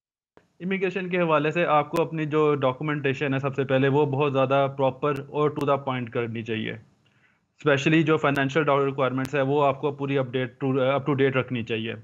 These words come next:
क्योंकि फाइनेंशियल रिक्वायरमेंट्स वो हर साल चेंज होती रहती है। तो कई दफ़ा क्या होता है कि क्लाइंट ने एप्लीकेशन फ-, आ, या अपनी इमिग्रेशन के हवाले से बना रहा होता है, but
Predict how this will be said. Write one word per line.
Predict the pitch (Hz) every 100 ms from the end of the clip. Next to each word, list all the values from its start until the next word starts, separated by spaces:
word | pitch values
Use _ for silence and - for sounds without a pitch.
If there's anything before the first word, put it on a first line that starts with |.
| _ _ - _ -
क्योंकि | 156 151
फाइनेंशियल | 151 156 143 160
रिक्वायरमेंट्स | 156 147 135 143 143
वो | 135
हर | 143 139
साल | 139 139
चेंज | 135 131 127
होती | 123 127
रहती | 120 120 120
है। | 117 110 113 _ _ -
तो | 156
कई | 147 156
दफ़ा | 156 151
क्या | 139 143
होता | 139 139
है | 139
कि | 143
क्लाइंट | 147 139 139
ने | 139
एप्लीकेशन | 139 135 139 143
फ-, | 135 - 139 131 131 127 120 - 131
आ, | 127
या | 131 127
अपनी | 127 131 131 117 -
इमिग्रेशन | 135 143 139 143 139
के |
हवाले | 139 131 127
से | 135
बना | 120 127
रहा | 123
होता | 117 113 117
है, | 113
but | 131